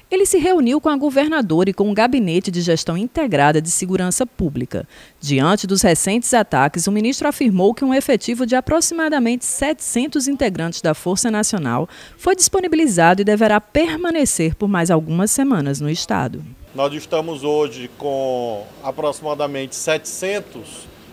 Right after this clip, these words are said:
Speaker 2: integrantes das Forças Federais e da Força Nacional apoiando o sistema estadual do Rio Grande do Norte. Nós acreditamos que temos uma situação progressivamente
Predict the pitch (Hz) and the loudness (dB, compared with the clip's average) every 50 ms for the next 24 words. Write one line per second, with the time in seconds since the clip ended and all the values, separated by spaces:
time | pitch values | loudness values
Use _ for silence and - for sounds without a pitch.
0 | - 180 190 185 - 208 180 160 143 156 180 185 190 180 - - - - - - | -8 -8 -8 0 2 2 2 2 2 0 0 0 0 -2 -4 -8 -14 -16 -16 -16
1 | - - - 139 151 156 - - 147 160 151 - 151 - - 156 147 135 131 127 | -16 -10 -4 -4 -2 -2 -4 -6 -8 -10 -10 -10 -14 -10 -8 -8 -4 -2 -2 0
2 | 127 131 139 151 165 170 147 - 156 135 139 135 - 151 147 139 - 139 143 143 | 2 2 2 0 0 -2 -8 -12 -8 -8 -8 -6 -6 -8 -8 -8 -8 -10 -10 -12
3 | 131 - 143 139 131 120 117 113 107 101 - - - - - - - - 170 165 | -12 -12 -12 -10 -6 -6 -4 -4 -6 -6 -10 -14 -16 -16 -18 -12 -2 0 0 2
4 | - 196 190 165 147 151 170 190 214 208 190 170 - 170 156 - 170 156 151 156 | 4 4 4 4 4 2 0 -2 -2 -4 -8 -10 -10 -12 -12 -10 -10 -10 -10 -10
5 | 139 - 156 151 147 143 139 131 135 139 135 135 123 131 131 123 123 127 123 123 | -10 -8 -8 -8 -6 -2 -2 -2 -2 -2 -4 -8 -10 -10 -10 -10 -10 -12 -10 -12
6 | 117 117 117 127 143 170 165 - - - - - - - - - - - - - | -12 -8 -6 -6 -6 -6 -8 -10 -16 -20 -20 -20 -20 -20 -20 -20 -20 -20 -20 -20
7 | - - - - - - 143 139 151 170 175 165 180 175 - 175 185 180 175 160 | -20 -20 -20 -20 -20 -12 -6 0 0 2 2 2 0 -2 -4 -6 -8 -8 -8 -2
8 | - 180 170 170 175 160 - - - 180 165 - - 165 165 160 156 151 151 131 | 0 0 0 0 -2 -6 -10 -12 -14 -14 -12 -6 -2 -2 0 0 -2 -4 -6 -8
9 | 117 156 151 151 151 151 147 143 139 139 - - 147 - 170 156 151 - - - | -10 -10 -10 -8 -4 -4 -2 -2 -4 -6 -8 -12 -8 -4 -2 -2 -2 -4 -4 -4
10 | 165 160 156 - - - 175 190 202 196 185 185 190 180 - - 185 170 160 170 | -4 -4 -4 -8 -4 0 2 4 4 4 2 0 -2 -2 -4 -6 -6 -2 -2 -2
11 | 156 143 147 143 143 143 131 117 - - - | 0 0 -2 -4 -4 -4 -6 -8 -12 -16 -18